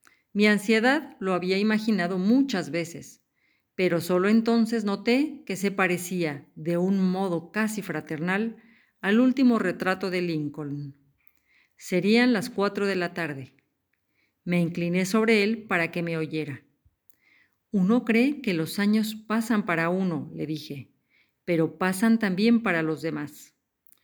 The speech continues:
Aquí nos encontramos al fin y lo que antes ocurrió no tiene sentido.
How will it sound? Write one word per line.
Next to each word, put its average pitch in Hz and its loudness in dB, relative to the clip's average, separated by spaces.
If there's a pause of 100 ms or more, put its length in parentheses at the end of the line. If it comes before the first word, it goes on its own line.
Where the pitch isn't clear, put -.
(400)
Aquí 180 2
nos 254 4
encontramos 220 2
al 170 -2
fin 214 -2 (100)
y 190 -2
lo 190 2
que 185 -2
antes 226 2
ocurrió 208 0
no 202 0
tiene 196 0
sentido. 143 -8